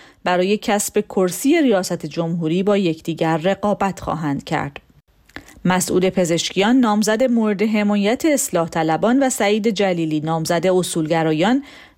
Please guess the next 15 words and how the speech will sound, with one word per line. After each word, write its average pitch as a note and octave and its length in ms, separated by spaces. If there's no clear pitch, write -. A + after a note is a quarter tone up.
در G3 200
حالی B3 340
برای E3+ 380
انتخاب F3+ 640
نهمین F#3+ 720
رئیس A3+ 260
جمهور F#3+ 360
ایران F#3+ 400
رقابت G3 480
می‌کنند G#3+ 520
که F3+ 100
در F3 140
دور F3 340
نخست F#3+ 540
رقابت‌ها G#3 840